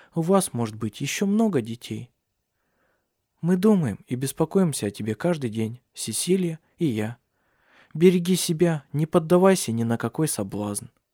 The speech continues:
Помни, что ты нам нужен. Твоя преданная сестра Урсула».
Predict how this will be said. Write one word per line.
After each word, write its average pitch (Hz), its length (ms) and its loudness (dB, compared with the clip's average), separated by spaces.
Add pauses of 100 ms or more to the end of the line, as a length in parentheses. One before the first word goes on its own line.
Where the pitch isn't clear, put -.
(600)
Помни, 139 520 2
что - 280 -8
ты 147 220 2
нам 156 300 -2
нужен. 117 420 -6 (680)
Твоя 127 320 2
преданная 156 500 0
сестра 143 520 -6 (280)
Урсула». 113 640 -6